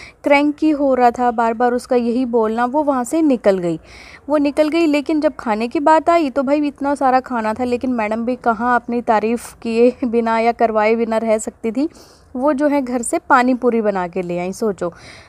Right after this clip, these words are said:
तो वहाँ पे सारा खाना अलग और उनकी पानी पूरी की तारीफ़ अलग ही हो रही थी।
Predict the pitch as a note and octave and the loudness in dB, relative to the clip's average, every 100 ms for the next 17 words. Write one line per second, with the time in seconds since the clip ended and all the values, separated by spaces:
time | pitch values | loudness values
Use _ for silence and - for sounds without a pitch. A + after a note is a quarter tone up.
0 | - C4 B3 B3 D4 C#4+ D4 D4 D#4 D4 | -4 -2 0 0 0 0 2 4 4 0
1 | B3 A#3 A#3+ A3 B3 C#4+ C4+ B3 C4+ C4 | -2 -2 -2 0 0 2 0 -2 -4 -4
2 | C#4+ - C4 C4+ C#4 C4 B3 A#3+ B3+ A#3 | -8 -2 0 0 0 0 -2 -2 -2 0
3 | G#3 B3 - A3 A3 G3+ A3 F3+ E3+ E3 | 2 0 -2 2 2 2 0 0 -2 -4
4 | D3+ D3+ | -4 -10